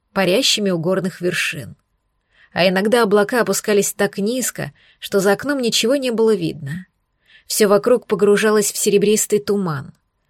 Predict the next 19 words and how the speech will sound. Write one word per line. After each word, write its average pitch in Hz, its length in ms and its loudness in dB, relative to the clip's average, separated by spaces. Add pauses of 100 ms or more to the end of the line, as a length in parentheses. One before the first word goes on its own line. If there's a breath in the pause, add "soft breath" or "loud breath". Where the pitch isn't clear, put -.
(320)
Половина 196 400 4
замка 226 380 0
оказывалась 196 500 2
над 190 160 -2
облаками, 185 760 -2 (340 soft breath)
и 180 100 -6
я 214 160 2
поднималась 233 640 0
на 214 80 -2
смотровую 202 600 0
площадку 196 600 -2
башни, 185 460 0
в - 80 -10
которой 208 460 0
жила. 180 500 -4 (1080)
От 196 220 0
вида 285 240 2
захватывало 208 640 2
дух. 156 540 -6